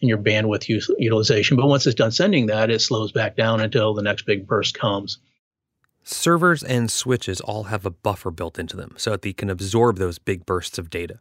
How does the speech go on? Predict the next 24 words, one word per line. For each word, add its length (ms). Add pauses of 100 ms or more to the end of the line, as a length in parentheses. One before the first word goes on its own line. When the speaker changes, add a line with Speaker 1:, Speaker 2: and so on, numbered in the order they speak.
(760)
Speaker 2:
The 80
challenge 320
with 140
video 360
is 120
that 120
as 140
you 40
start 340
bringing 280
on 140
more 220
video 320
streams, 500
it 160
ramps 420
up, 280 (100)
and 260
aside 300
from 260
small 360
peaks 300
and 140
lulls, 380